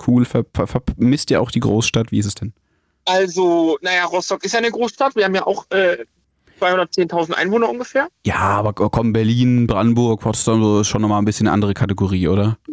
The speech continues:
Speaker 2: Ja, das
Speaker 1: Aber
Speaker 2: ist schon richtig.
Speaker 1: viel Liebe für
Speaker 2: Ja,
Speaker 1: Rostock
Speaker 2: aber
Speaker 1: so, aber noch mehr Liebe für Berlin. Aber erzähl weiter.
Speaker 2: Also Rostock ist schon eine geile Stadt, muss ich sagen. Das ist schon alles sehr, sehr cool hier. Wir waren gestern Abend auch noch in Warnemünde nachts um elf nach der Arbeit.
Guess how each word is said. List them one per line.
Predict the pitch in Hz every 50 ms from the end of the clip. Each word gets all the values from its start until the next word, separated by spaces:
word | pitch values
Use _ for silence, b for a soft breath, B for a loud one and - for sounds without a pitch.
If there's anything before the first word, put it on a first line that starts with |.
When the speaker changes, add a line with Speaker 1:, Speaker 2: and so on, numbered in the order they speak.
| 302 156 156
Speaker 2:
Ja, | 160 156 156 160 165 165 170 180 185
das | 175 165 160
Speaker 1:
Aber | 120 139
Speaker 2:
ist | - -
schon | - 180 165
richtig. | 156 175 - - 147
Speaker 1:
viel | 160 180
Liebe | 196 202 185 190
für | - 208
Speaker 2:
Ja, | 247 262
Speaker 1:
Rostock | 247 254 262 - 175 151
Speaker 2:
aber | -
Speaker 1:
so, | - 208 214 -
aber | - 135 135
noch | 135 143
mehr | 147 139
Liebe | 131 127 123 123
für | 120 120
Berlin. | 113 104 87 90 85 -
Aber | - - 110 139 - -
erzähl | 110 127 - - 123
weiter. | 113 117 139 190 - _ _ _ _ _ _ _ -
Speaker 2:
Also | 190 208 196 208 208
Rostock | 175 196 214 - - 269 254 247
ist | 233 - -
schon | 247 220
eine | 208 208 190
geile | 175 165 170 175 170
Stadt, | - - 202 208 -
muss | 247 240 233
ich | 240 214
sagen. | - 240 233 240 226 214
Das | 190 185
ist | 185 180 -
schon | - 202 -
alles | 175 175 185 180 -
sehr, | - 185 180
sehr | 170 180 175 - - -
cool | 240 233 208
hier. | 202 220 208 202 196
Wir | 190 185 175
waren | 180 175 180 180
gestern | 180 - - 185 170
Abend | - 175 185 180
auch | 120 - - -
noch | 185 180 175 -
in | 185 180 170
Warnemünde | 175 165 175 180 180 190 214 226 220 226 208
nachts | 196 190 208 202 - - -
um | 196 190 185
elf | 175 185 196 202 202 202 -
nach | 190 180 185
der | - 180 120
Arbeit. | 175 185 196 202 202 202 202 -